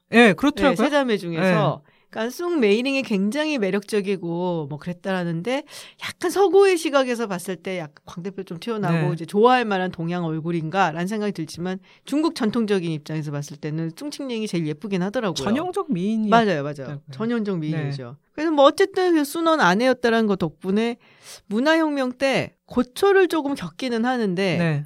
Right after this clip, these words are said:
Speaker 2: 마오쩌둥의 부인이었던 장칭.
Speaker 1: 네.
Speaker 2: 한번 해야 돼, 장칭. <laughs> 아, 이-, 이런 악녀 또 없어.
Speaker 1: 그렇죠.
Speaker 2: 예, 근데 이 장칭이 그때 아버지였던 숭자수 무덤을 파헤쳐버렸다 그러잖아요.
Speaker 1: 음.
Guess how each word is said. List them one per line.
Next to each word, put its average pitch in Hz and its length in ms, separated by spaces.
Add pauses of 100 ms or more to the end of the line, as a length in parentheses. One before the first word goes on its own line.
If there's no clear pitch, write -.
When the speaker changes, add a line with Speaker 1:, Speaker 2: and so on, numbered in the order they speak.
(140)
Speaker 2:
마오쩌둥의 214 640
부인이었던 165 480
장칭. 165 580
Speaker 1:
네. 156 320 (520)
Speaker 2:
한번 254 240
해야 294 160
돼, 170 100
장칭. 156 380
<laughs> 226 480
아, 262 340
이-, 339 80 (240)
이런 269 220
악녀 226 340
또 220 160
없어. 180 260 (240)
Speaker 1:
그렇죠. 185 360 (160)
Speaker 2:
예, 185 320
근데 262 160
이 277 160
장칭이 277 880
그때 233 400
아버지였던 202 720
숭자수 302 480
무덤을 170 340
파헤쳐버렸다 196 680
그러잖아요. 143 440
Speaker 1:
음. 190 560